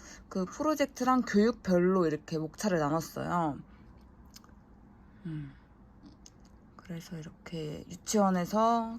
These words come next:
교육도 하고, 대학교에서도 교육하고, 초등학교에서도 교육을 했습니다.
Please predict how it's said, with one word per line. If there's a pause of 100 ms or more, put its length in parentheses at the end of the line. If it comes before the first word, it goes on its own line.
교육도
하고, (360)
대학교에서도
교육하고, (520)
초등학교에서도
교육을
했습니다.